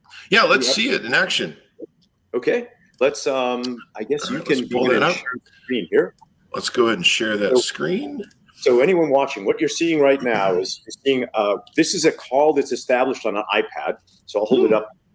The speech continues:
Speaker 2: Here it is. I'm holding the iPad. There's Michelle.
Speaker 1: Yeah.
Speaker 2: And she's on. So Michelle in this case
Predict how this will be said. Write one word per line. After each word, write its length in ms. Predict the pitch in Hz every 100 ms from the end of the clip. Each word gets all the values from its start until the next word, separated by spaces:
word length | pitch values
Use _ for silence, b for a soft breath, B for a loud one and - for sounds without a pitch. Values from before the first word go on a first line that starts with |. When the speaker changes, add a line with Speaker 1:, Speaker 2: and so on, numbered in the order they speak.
| -
Speaker 2:
Here 100 | 139
it 60 |
is. 240 | 117 90 -
I'm 140 | 90
holding 240 | 120 123 131
the 80 |
iPad. 400 | 120 127 123 123
There's 220 | 101 135 131
Michelle. 520 | 107 - 80 117 - _ _ _ _
Speaker 1:
Yeah. 260 | 349 392
Speaker 2:
And 180 | 214 - - _ -
she's 240 | - 170
on. 300 | 160 143 135 -
So 160 | 120
Michelle 460 | 104 120 165 180 175
in 80 | 143
this 160 | 160
case 420 | - 113 113 -